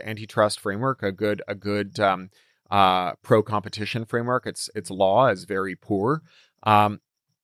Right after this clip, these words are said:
but Canada is actively considering, uh, revisions to that law. This is a thing you can actually call up your M P and say, "Hey, where do you stand on revisions to Canada's competition law? And, um, and what are you gonna do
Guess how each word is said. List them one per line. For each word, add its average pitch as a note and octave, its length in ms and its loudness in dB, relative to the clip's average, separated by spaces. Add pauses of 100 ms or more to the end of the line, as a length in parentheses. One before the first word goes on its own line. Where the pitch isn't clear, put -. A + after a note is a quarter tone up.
(140)
but C3 320 6
Canada D3 340 4
is C#3 140 6
actively C3+ 500 4
considering, C3+ 720 2 (320)
uh, A#2 420 8
revisions C3+ 520 2
to C3+ 100 -2
that B2+ 240 8
law. A#2 360 8
This G#2 240 -2
is B2 140 0
a C3+ 80 4
thing C3 240 -4
you B2 180 -2
can B2+ 200 -4
actually B2 400 -2
call A2+ 360 6
up B2 160 4
your A2 200 -2
M A2 160 -6
P A#2 340 0
and G#2+ 180 -10
say, A2+ 300 4 (280)
"Hey, G3 280 8
where D3 240 2
do F3 80 -2
you F3 140 -4
stand D#3 420 0
on A2+ 340 4
revisions B2 600 0
to B2+ 260 -2
Canada's B2+ 460 0
competition B2+ 600 -4
law? G2+ 340 2 (400)
And, A2 480 -2
um, G#2+ 340 6
and A2+ 140 -4
what B2 180 6
are D3 40 4
you D3 120 2
gonna C#3 220 2
do A2+ 560 6